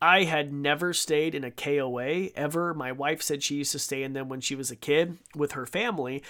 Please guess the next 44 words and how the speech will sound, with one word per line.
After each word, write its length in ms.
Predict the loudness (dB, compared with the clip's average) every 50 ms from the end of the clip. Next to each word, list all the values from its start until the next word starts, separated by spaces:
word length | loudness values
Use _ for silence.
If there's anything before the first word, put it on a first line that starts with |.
| -20 -20 -18 _
And 500 | 4 6 6 6 6 4 2 0 -2 -6 -12 _ _ _ _ -20 -18 -16 -10 -6
I'm, 180 | -4 -4 0 2
I'm 120 | 4 4
not 160 | 4 4 4
gonna 160 | 2 2 4
lie, 280 | 4 6 6 6 6 6
it, 200 | 4 2 0 0
it 100 | -2 -4
wasn't 420 | 0 4 4 4 4 4 2 2
that 200 | 2 2 2 6
bad. 380 | 6 6 8 8 6 4 2 2
We 80 | 0 2
had 180 | 4 2 2
our 120 | 2 0 2
own 260 | 2 2 2 2 0
little 240 | -2 -2 -2 -4 -4
private 400 | -2 0 0 2 2 0 -4 -4
cabin. 500 | 0 2 4 4 4 4 0 0 0 -2
I 80 | -2
mean, 160 | -2 -2 -2
these 200 | -2 -2 0 2
are 180 | 2 2 2 0 -4 -18 -20 -20 _ _ _ _ _ _ _ _ _ -20 _ _ _ -10
very, 340 | 2 6 8 8 8 8 6
very 240 | 6 6 4 6 6
simple, 720 | 6 6 6 6 6 4 4 0 -4 -4 -4 -8 -10 -14 _
simple, 460 | -2 2 2 4 4 2 0 -2 -2
simple 320 | -2 -2 -2 -2 -4 -8 -8
cabins. 540 | -4 -2 -2 0 0 0 -2 -2 -4 -2 0
We, 260 | 2 2 2 0 -2 -8 -16 -16 0
we, 280 | 2 4 4 4 2 0
we 160 | 0 0 0
traveled 420 | 2 4 6 6 6 4 4 2
on 120 | 2 2 2
a 60 | 2
budget, 440 | 4 6 4 4 6 2 -2 -2 -2
which 220 | -4 -4 -4 -2
we 120 | -2 -2 -2
do. 340 | 0 -2 -2 -2 -2 -4 -6 -8
You 100 | -6 -4
guys, 320 | -2 -2 -2 -2 -2 -4 -6 -6 -8
<laughs> 160 | -8 -10 -2
funds 260 | 0 0 0 0 -2 -4
are 80 | -4
tight. 320 | 4 6 6 6 6 2